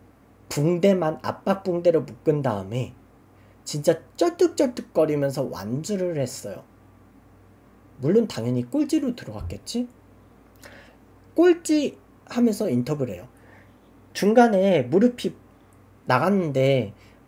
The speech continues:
"왜 끝까지 뛰었냐?" 하고 인터뷰를 물어보니까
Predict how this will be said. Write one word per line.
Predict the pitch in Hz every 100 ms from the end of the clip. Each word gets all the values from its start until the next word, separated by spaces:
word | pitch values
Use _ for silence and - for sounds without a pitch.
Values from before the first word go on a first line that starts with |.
| -
"왜 | 160 -
끝까지 | 294 330 330 302
뛰었냐?" | 269 240 214 185 127 - -
하고 | 247 233
인터뷰를 | 139 165 180 160
물어보니까 | 120 123 123 110 107 165 143